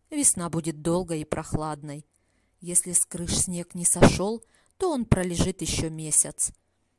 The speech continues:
Пора высаживать картофель, если черемуха начала зеленеть. Сон, приснившийся в ночь на восьмое апреля, расскажет о событиях следующего года.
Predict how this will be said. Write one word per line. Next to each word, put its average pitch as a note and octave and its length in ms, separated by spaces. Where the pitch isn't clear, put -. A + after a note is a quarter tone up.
Пора E3+ 280
высаживать F3 600
картофель, E3+ 680
если D#4 320
черемуха E3 640
начала D#3 440
зеленеть. D#3 680
Сон, G3 500
приснившийся A3+ 760
в E3 60
ночь F#3 260
на F3 100
восьмое E3+ 460
апреля, E3+ 480
расскажет F#3 580
о F3+ 60
событиях E3 560
следующего D#3+ 680
года. D3 440